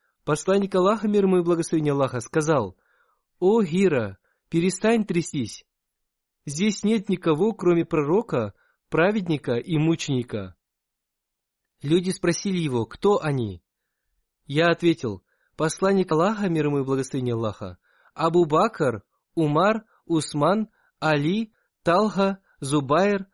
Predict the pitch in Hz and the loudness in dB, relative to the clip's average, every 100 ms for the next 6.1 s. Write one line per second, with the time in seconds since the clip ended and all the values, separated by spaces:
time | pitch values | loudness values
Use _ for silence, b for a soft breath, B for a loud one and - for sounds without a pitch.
0 | _ - - 143 165 196 - _ _ _ | _ -14 -2 0 2 0 -4 _ _ _
1 | - 190 190 165 160 151 170 156 123 160 | -2 -2 0 -2 -2 2 2 2 0 0
2 | 180 135 147 143 127 131 117 101 - _ | 0 2 0 0 0 0 0 -2 -10 _
3 | _ _ _ _ _ _ _ _ _ _ | _ _ _ _ _ _ _ _ _ _
4 | _ _ _ 208 180 160 139 202 240 151 | _ _ _ -2 -2 -2 0 2 2 0
5 | 127 175 165 143 - 143 127 113 92 _ | 0 -2 -2 -4 -4 -2 0 -2 -4 _